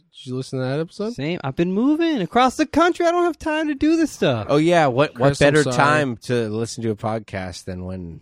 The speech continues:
Speaker 3: you're driving cross country
Speaker 2: I didn't drive.
Speaker 3: or flying?
Speaker 1: The Wi-Fi's tough on the inter-
Speaker 2: Yeah.
Speaker 1: on the airplanes. I'll agree.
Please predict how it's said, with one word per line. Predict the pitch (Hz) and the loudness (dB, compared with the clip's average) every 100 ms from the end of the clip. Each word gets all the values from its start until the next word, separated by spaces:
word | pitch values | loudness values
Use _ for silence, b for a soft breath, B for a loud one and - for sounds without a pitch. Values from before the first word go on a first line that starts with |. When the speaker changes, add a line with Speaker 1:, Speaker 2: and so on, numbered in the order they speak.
| - | -14
Speaker 3:
you're | 92 | -14
driving | 85 90 90 98 | -10 -8 -8 -8
cross | 90 92 90 | -10 -10 -10
country | - 104 101 78 101 | -12 -14 -14 -18 -14
Speaker 2:
I | |
didn't | 113 113 101 | -8 -6 -6
drive. | 104 107 107 - _ _ - | -6 -6 -8 -14 _ _ -12
Speaker 3:
or | 95 | -12
flying? | - 98 98 87 85 - _ _ _ _ _ _ _ _ _ _ _ _ _ _ _ | -8 -8 -8 -10 -16 -20 _ _ _ _ _ _ _ _ _ _ _ _ _ _ _
Speaker 1:
The | 117 | -8
Wi-Fi's | 127 127 - 101 - | -6 -6 -8 -14 -16
tough | 92 87 | -20 -20
on | 95 95 | -20 -20
the | 92 | -20
inter- | 95 95 | -18 -16
Speaker 2:
Yeah. | - - | -16 -18
Speaker 1:
on | - 101 98 | -20 -20 -20
the | 95 | -20
airplanes. | 95 95 _ 95 98 | -20 -20 _ -20 _
I'll | 113 123 107 | -14 -12 -12
agree. | 104 92 92 | -14 -20 -20